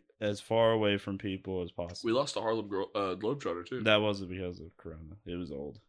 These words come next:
Speaker 2: Oh, it was
Speaker 1: I'm,
Speaker 2: just
Speaker 1: I'm
Speaker 2: old.
Speaker 1: pretty
Speaker 2: Okay.
Speaker 1: sure. I'm, that's
Speaker 2: No, I saw, I saw it was f-,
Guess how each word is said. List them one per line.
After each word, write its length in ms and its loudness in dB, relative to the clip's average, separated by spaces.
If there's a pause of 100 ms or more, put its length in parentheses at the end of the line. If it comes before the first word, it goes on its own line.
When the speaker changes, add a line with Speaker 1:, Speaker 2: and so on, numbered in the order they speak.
(280)
Speaker 2:
Oh, 120 4
it 80 6
was 80 2
Speaker 1:
I'm, 80 4
Speaker 2:
just 80 2
Speaker 1:
I'm 160 8
Speaker 2:
old. 60 0
Speaker 1:
pretty 240 6
Speaker 2:
Okay. 80 0
Speaker 1:
sure. 260 0
I'm, 340 -4
that's 140 4
Speaker 2:
No, 100 10
I 160 10
saw, 240 6
I 100 6
saw 260 4
it 40 4
was 120 0
f-, 200 -12